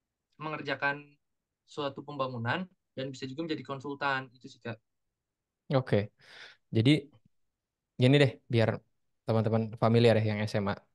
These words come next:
Speaker 2: Kalau saya mau bikin bangunan, sebenarnya langkah pertama tuh apa sih yang harus dilakukan? Bikin bangunan, bikin jembatan, atau nanti kita akan ngomongin soal, eh, kelompok keahlian ya, akan ada irigasi dan transportasi juga.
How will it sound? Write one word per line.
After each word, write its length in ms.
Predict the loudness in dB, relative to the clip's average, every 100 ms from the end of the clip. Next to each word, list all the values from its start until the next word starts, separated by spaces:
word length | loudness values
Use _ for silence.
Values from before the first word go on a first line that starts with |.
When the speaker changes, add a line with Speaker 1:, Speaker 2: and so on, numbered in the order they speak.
| _ 0
Speaker 2:
Kalau 120 | 2
saya 160 | 4 6
mau 80 | 6
bikin 200 | 6 6
bangunan, 360 | 6 4 2 -2 -6 _ _ _ _ _ _ _
sebenarnya 280 | 0 4 4
langkah 180 | 4 4
pertama 280 | 2 2 2 2
tuh 80 | 2
apa 100 | 0
sih 80 | -2 -2
yang 80 | 0
harus 140 | 0
dilakukan? 520 | 2 2 -2 -6 -8 -6
Bikin 180 | -2 0 2
bangunan, 320 | 2 4 2 2
bikin 180 | 0 0 2
jembatan, 600 | 2 2 0 0 0 -4 _ _ _ _ _ -12
atau 240 | -4 4
nanti 240 | 4 6 6
kita 140 | 4
akan 120 | 4 2
ngomongin 320 | 4 4 2
soal, 640 | 2 2 2 2 2 -2 -8 _ _ _ -4
eh, 540 | 0 2 2 2 2 0 -2
kelompok 260 | 0 2 2
keahlian 280 | 4 6 6 4
ya, 40 | 2 0
akan 160 | -2 0 2
ada 60 | 2
irigasi 320 | 2 0 2 2
dan 120 | 2
transportasi 480 | -2 -2 -2 -2 -2 -2
juga. 220 | -2 -4